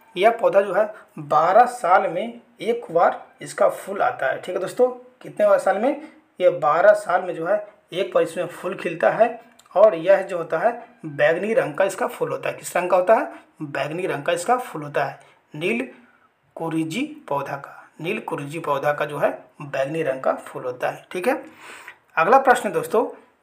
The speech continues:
कि अमन सहरावत, अमन सहरावत जिन्होंने हाल ही में पेरिस ओलंपिक दो हज़ार चौबीस में कांस्य पदक जीता,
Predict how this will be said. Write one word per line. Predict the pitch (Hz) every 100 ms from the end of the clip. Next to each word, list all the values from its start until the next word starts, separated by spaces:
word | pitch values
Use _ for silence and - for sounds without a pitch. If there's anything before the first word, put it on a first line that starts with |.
| -
कि | 214 269 302 294 _ _ _ _ _ _ _ _ -
अमन | 175 190 226 254
सहरावत, | - 202 185 156 147 143 - - - -
अमन | 165 226 240
सहरावत | 220 180 170 202
जिन्होंने | 160 185 226
हाल | - 165
ही | 208
में | 196 196
पेरिस | 170 175 -
ओलंपिक | 170 156 175
दो | 175
हज़ार | 170
चौबीस | 160 160 170
में | 170 180
कांस्य | - 180 180
पदक | - 147
जीता, | 143 143 160